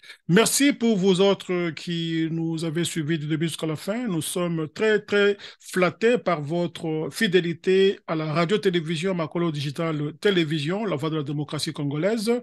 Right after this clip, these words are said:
Nous consacrerons encore d'autres émissions sur la situation de la République démocratique du Congo de l'Afrique jusqu'aux prochaines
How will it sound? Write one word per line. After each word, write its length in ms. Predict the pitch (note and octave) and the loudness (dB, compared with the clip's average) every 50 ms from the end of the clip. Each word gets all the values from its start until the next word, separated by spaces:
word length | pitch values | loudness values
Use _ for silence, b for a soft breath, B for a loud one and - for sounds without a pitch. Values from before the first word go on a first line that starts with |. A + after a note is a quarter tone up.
| B B B B B B B B B B | B B B B B B B B B B
Nous 320 | - E3 F3 F#3 F#3 F3+ | 2 4 6 6 6 6
consacrerons 760 | E3+ - G3 G3 F#3 - G#3 G3+ - G3+ G#3 G3+ A#3 B3+ C#4 C4+ | 4 4 4 4 4 4 2 4 4 4 4 6 6 6 6 6
encore 640 | - G#3+ F#3+ - - A3 A3 G#3+ F#3 F#3+ F#3 E3 | 6 2 2 2 2 2 4 4 4 2 2 4
d'autres 360 | D3+ G#3 G3+ - F#3 E3 C#3+ | 2 2 2 2 -2 -2 0
émissions 400 | F3 E3+ F3 F3 - - B3+ C4 | 0 0 0 0 0 0 0 0
sur 140 | - - F#3 | 0 -2 -2
la 100 | E3 E3 | -2 -2
situation 600 | - - C3+ - E3+ E3+ D#3 - - F#3+ F#3 F#3 | -2 -2 -4 -4 -2 -2 -2 0 0 0 0 -2
de 100 | F3+ D#3+ | -2 -2
la 140 | D#3+ D3+ D#3 | -2 -4 -4
République 380 | C#3+ D#3+ D#3 - D#3 D3+ F3 D#3 | -4 -4 -4 -4 -4 -6 -6 -4
démocratique 280 | E3 D3+ D#3+ D3+ C#3+ | -4 -4 -4 -6 -6
du 0 | |
Congo 320 | - - E3 D3 C#3 D#3+ E3+ | -6 -4 -4 -2 -2 -2 -2
de 80 | D3+ | -2
l'Afrique 440 | D#3 D3 D3 - - G3 G#3+ G#3 - A3+ A#3 A#3 B B B B B B B B | -4 -6 -4 -2 -2 -2 -2 0 -2 -2 -2 -4 B B B B B B B B
jusqu'aux 400 | C#3+ A2+ F3+ G#3+ - - G3 E3 | -4 0 0 0 2 2 2 2
prochaines 640 | - F#3+ E3 - - - G3+ G3+ G3+ F#3+ F3+ D#3+ | 2 0 0 0 2 2 2 2 4 2 0 0